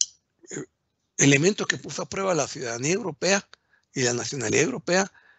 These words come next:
fue hace algún, hace algunos años cuando la ola de migrantes no documentados de África y del Medio Oriente llegaron por millones a Europa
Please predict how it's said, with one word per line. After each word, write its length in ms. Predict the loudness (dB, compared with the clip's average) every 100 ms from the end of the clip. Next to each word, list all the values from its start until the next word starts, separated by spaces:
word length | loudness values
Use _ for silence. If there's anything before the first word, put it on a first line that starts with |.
| _ _ _
fue 200 | -10 -4
hace 160 | -2 0
algún, 480 | -2 -2 0 0 -2
hace 180 | -4 -2
algunos 360 | -2 -2 0 4
años 440 | 4 4 0 -10 -18 _ _ -6
cuando 300 | -4 -2 0
la 180 | 0 4
ola 300 | 6 6 8
de 380 | 8 6 4 0 -20 _ _ _
migrantes 680 | 0 4 6 6 4 2 -4
no 180 | -2 -2
documentados 720 | -2 -4 -4 0 4 4 4
de 120 | 0 0
África 480 | -2 -2 -2 0
y 20 | 0
del 140 | 0
Medio 220 | 0 0
Oriente 440 | 2 4 4 2 -2 -6 -16 -16 -20 _ -2
llegaron 380 | 4 4 4
por 200 | 2 -2
millones 500 | -2 0 2 2 2
a 40 | -2
Europa 500 | 0 2 2 0 -8